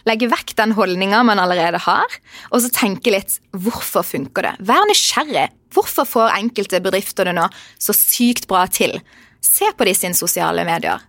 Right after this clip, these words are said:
Har de det til stede, ikke sant? Lær noe av det. Er det kanskje noen, eh, merkevarer som er litt lik, lik din egen?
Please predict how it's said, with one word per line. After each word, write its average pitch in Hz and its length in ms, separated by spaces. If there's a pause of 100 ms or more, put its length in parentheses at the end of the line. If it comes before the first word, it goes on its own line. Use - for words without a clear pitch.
(560)
Har 349 300
de 233 120
det 202 140 (140)
til 202 120
stede, 180 420 (100)
ikke 226 120
sant? 247 220
Lær 247 340
noe 196 180
av 175 40
det. 226 120
Er 226 100
det 285 100
kanskje 269 240
noen, 220 280 (260)
eh, 220 140
merkevarer 220 500
som 220 100
er 202 120
litt 208 100
lik, 180 400
lik 214 320
din 196 140
egen? 185 260